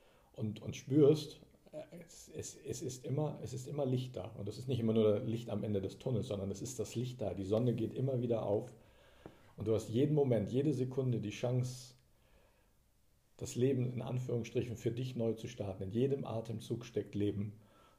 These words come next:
Dann ist das, das, äh, ist das, was ich mitnehmen möchte, diese Kraft in mir selber zu spüren, auch Dinge bewegen zu können und Dinge verändern zu können.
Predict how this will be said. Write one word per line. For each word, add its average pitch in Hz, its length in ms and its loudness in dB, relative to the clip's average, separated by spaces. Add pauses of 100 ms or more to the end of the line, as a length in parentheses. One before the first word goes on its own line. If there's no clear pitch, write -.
(140)
Dann - 140 -4
ist 120 220 -6
das, - 260 -6
das, - 320 -6 (140)
äh, 85 220 -12
ist - 180 -8
das, 135 160 -2
was 113 140 2
ich 107 100 -2
mitnehmen 107 400 2
möchte, 113 280 -4
diese 104 260 -4
Kraft - 680 -6 (1700)
in 120 160 0
mir 107 120 4
selber 120 320 6
zu - 140 -6
spüren, 120 680 0 (400)
auch - 140 -8
Dinge 113 240 0
bewegen 107 440 0
zu - 160 -10
können 107 220 -2
und 107 120 -2
Dinge 113 200 -2
verändern 110 440 -4
zu 104 120 -10
können. 98 280 -12